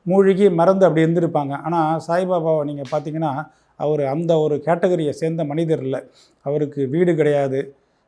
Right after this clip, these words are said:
அ, ஃபேமிலி கிடையாது, குழந்தை கிடையாது, ரிலேட்டிவ்ஸ்னு யாருமே கிடையாது.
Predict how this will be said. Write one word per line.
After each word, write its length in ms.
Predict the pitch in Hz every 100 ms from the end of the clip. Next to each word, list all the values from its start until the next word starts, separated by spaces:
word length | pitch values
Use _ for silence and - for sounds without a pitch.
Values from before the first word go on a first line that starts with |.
| _
அ, 40 | 143
ஃபேமிலி 500 | 135 175 196 196 160
கிடையாது, 560 | 147 147 139 139 - _ _ _ _ _
குழந்தை 400 | 165 202 196 180
கிடையாது, 640 | 143 151 151 131 147 - _ _ _ -
ரிலேட்டிவ்ஸ்னு 800 | 170 214 262 254 220 208 208 208
யாருமே 480 | 196 160 180 180 175
கிடையாது. 380 | 147 143 131